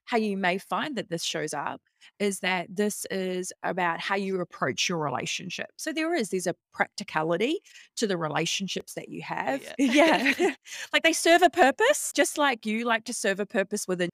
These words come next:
Speaker 1: your relationships also need to serve a purpose as well.
Speaker 2: Thing for me, why I
Speaker 1: Yeah.
Speaker 2: relate so much to that term. It just means I really see the parts of relationships that are, I'm, I'm really aware of the energy of give and take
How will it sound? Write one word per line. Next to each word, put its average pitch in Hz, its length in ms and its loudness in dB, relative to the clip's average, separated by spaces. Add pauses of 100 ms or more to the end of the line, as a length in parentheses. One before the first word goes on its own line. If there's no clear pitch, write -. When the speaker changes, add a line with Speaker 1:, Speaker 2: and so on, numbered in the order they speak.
Speaker 1:
your 226 160 4
relationships 220 720 0
also 196 260 -4
need 190 200 -4
to 208 80 -8
serve 160 240 -2
a 170 40 -6
purpose 156 400 -6
as 147 140 -8
well. 135 300 0 (100)
Speaker 2:
Thing 147 340 -14
for - 160 -16
me, 143 500 -12
why 143 180 -2
I 143 60 4
Speaker 1:
Yeah. 180 160 4
Speaker 2:
relate 139 340 -6
so - 180 -14
much 147 220 -10
to - 80 -14
that - 120 -14
term. 147 300 -10
It 151 100 -14
just 180 200 -14
means 180 180 -12
I 160 80 -4
really 147 460 -8 (680)
see 196 420 0
the 185 100 -6
parts - 400 -4
of 156 120 -12
relationships 156 920 -4
that 143 180 -4 (160)
are, 139 480 -2 (460)
I'm, 185 120 -4
I'm 175 180 -2
really 214 280 0
aware 175 320 -2
of 170 80 -8
the - 120 -6
energy 160 360 -6
of 143 100 -8
give 151 160 -12
and 143 80 -20
take - 400 -10